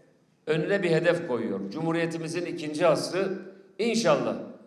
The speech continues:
sözü güçlü, gücü tesirli Türkiye'nin yüzyılı olacaktır. Bunun için canla bayra-, başla çalışıyoruz. Siyaset, ticaret alanı, sanayi alanı, yatırım alanı, üniversiteler,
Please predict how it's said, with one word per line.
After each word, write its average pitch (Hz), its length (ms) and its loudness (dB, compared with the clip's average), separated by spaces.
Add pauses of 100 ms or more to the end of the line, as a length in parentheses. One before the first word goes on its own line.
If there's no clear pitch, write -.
(140)
sözü 156 400 -6
güçlü, 190 680 -4
gücü 202 300 -6
tesirli 156 640 -2
Türkiye'nin 165 560 -4
yüzyılı 139 440 -2
olacaktır. - 580 -8 (680)
Bunun 254 160 4
için 190 280 4
canla 165 380 4
bayra-, 143 440 2
başla 139 360 2
çalışıyoruz. 101 600 -8 (420)
Siyaset, 180 680 6 (760)
ticaret 180 440 6
alanı, 160 340 4
sanayi 180 480 4
alanı, 170 320 4
yatırım 180 420 2
alanı, 156 420 2
üniversiteler, 180 800 4